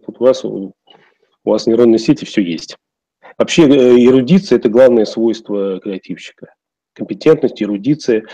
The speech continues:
Чем вы больше знаете, тем вы больше придумываете чего-то нового. Вы не можете создать идею ни из ничего.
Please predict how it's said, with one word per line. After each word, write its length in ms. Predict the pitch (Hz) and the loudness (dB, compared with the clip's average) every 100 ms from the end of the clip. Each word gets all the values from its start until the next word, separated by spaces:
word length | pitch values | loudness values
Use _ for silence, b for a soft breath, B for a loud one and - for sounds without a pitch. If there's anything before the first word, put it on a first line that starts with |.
| B | B
Чем 180 | - 127 | -2 0
вы 60 | |
больше 340 | 123 135 131 123 | 2 2 2 2
знаете, 360 | 127 160 156 | 4 4 2
тем 180 | - 110 | -2 -2
вы 80 | 110 | -2
больше 760 | 104 123 113 - 110 107 107 101 | 0 0 0 -6 -6 -2 -2 -4
придумываете 640 | 104 98 104 101 98 101 | -6 -4 -4 -4 -8 -12
чего-то 300 | - 98 98 | -10 -8 -8
нового. 260 | 95 92 | -8 -8
Вы 100 | 90 | -4
не 80 | 107 | 0
можете 300 | 135 147 - | 4 4 2
создать 440 | - 120 117 120 120 | -2 -2 2 0 0
идею 300 | 113 147 110 | 2 2 4
ни 140 | 110 | 0
из 80 | 98 | -2
ничего. 500 | 98 - 98 87 | -6 -6 -8 -8